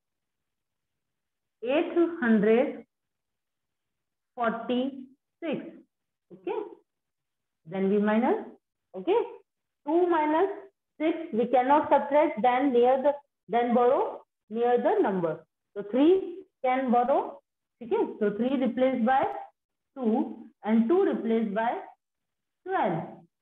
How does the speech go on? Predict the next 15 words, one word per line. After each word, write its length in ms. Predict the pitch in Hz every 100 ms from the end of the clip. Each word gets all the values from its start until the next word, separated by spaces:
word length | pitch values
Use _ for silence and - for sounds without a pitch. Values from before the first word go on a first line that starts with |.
| _ _ _
twelve 320 | 269 330 415
minus 400 | 359 302 311 320 -
six, 260 | 269 277 - _ _ _ _ _ _
six, 300 | 269 226 226 - - _ _ _ _ _
okay, 260 | 403 190 440 - - _ _ -
two 160 | 339 381
minus 340 | 339 285 302 311
four 160 | 311 294 254
we 80 | 240
cannot 340 | 240 240 254 254
subtract, 480 | 240 277 311 330
then 220 | 190 220 220
again 360 | 208 269 302
we 120 | 247 254
can, 100 | 269